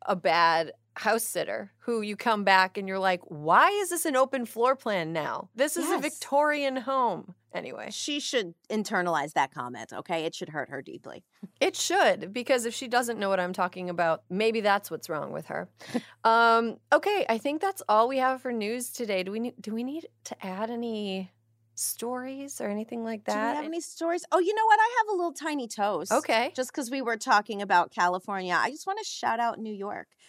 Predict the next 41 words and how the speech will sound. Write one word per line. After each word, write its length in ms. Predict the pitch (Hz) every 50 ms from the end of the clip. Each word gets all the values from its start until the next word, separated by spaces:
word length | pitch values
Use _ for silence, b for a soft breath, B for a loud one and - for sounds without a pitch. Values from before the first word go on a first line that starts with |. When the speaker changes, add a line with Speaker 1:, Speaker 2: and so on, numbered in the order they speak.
| b b b
Speaker 2:
The 80 | 226
New 100 | 220 220 226
York 260 | 247 277 277 - _
Public 400 | - - 262 220 220 240 240 -
Library 680 | 208 190 180 185 214 208 190 185 180 170 165 165 160 -
is 160 | - 185 170 -
getting 300 | - 190 180 190 214 240
away 260 | 254 190 202 196 202
with 180 | 202 196 - -
late 400 | 180 175 170 165 170 165 - _
fees. 420 | - - 120 87 64 60 - - - B B B B
Speaker 1:
<gasps> 220 | B B B -
Ooh. 760 | 339 453 523 508 453 381 285 233 202 190 180 175 170 170 180 - -
Speaker 2:
Isn't 320 | 269 294 330 403 440 403 -
that 220 | 381 359 370 -
good? 280 | - 349 359 359 330 311
Because 360 | 330 302 - 294 302 262 302
it's 180 | 285 247 -
like, 300 | 277 262 240 240 240 - - _ _ 220 226
who 280 | - - - 370 370 403
are 80 | 415
you 280 | 403 330 294 330 302 277
really 320 | 220 247 247 226 226 220
penalizing? 760 | - - 220 190 180 170 156 143 135 120 151 - 151 139 139 -
People 300 | - 240 233 - 233 208
who 100 | 233 214
wanna 200 | 214 208 208 202
go 140 | 196 196 190
to 60 | 190
the 100 | 180 185
library 600 | 185 175 170 170 175 175 180 185 180 175 180 175
and, 260 | 156 139 135 127 - - -
and 400 | 139 143 139 135 135 135 113 - _ -
reserve 340 | 165 156 156 185 180 175 175
a 60 | 160
book, 360 | - 175 175 185 220 - - - _ -
and 500 | 175 170 160 156 151 143 135 113 143 - - - - _ _ -
it's 220 | 147 165 - -
like, 160 | 202 175 170 - _
just 200 | - 190 170 -
stop. 280 | - - 120 82 65 -